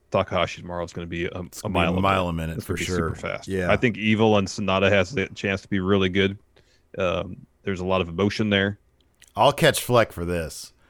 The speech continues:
Speaker 2: I've never been excited for an Evil match.
Speaker 1: I haven't e-, really either, but I like Sonata a lot.
Speaker 2: I like Sonata a lot,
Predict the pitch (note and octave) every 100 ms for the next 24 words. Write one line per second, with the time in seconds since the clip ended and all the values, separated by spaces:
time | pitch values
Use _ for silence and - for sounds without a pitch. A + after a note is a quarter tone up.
0 | _ _ - G2+ G#2+ G2 G#2 F#2 - F2+
1 | E2+ D2+ D#2 D2 C#2+ C2+ C2 - - -
2 | - _ _ _ _ _ _ _ _ _
3 | - A#2+ C#3 A#2 A#2+ A2+ A#2 G#2+ G2 A2+
4 | G#2+ F#2 E2+ E2+ _ G#2+ A2+ B2 - A2
5 | G2 F#2+ F2 E2+ - - - _ _ _
6 | - A#3 B3 B3 G#3 - F#3+ D#3+ D3+ B2+
7 | G2+ G2 F2+ C2+ - - -